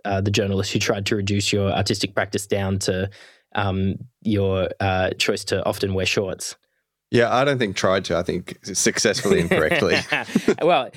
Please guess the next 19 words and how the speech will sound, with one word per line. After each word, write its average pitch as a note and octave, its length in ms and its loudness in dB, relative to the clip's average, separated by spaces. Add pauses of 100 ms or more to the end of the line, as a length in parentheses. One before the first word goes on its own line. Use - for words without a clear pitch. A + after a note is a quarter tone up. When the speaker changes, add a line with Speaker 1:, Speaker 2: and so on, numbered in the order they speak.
(120)
Speaker 1:
in D3+ 140 -2
fairness, E3 400 0
your, B2 260 2
um, A2+ 360 -2 (260)
uh, G#2+ 300 -2
it's, - 500 -4
the B2+ 180 -2
engagement B2 360 0
with A2 80 -4
your A2 80 0
practice A#2 340 -4
has A2+ 100 -2
only A#2 260 0
exploded A2+ 540 -2
since A2 280 -4
then. F2+ 240 -4
So G2+ 160 -2
really, G2+ 320 0
you G2 340 0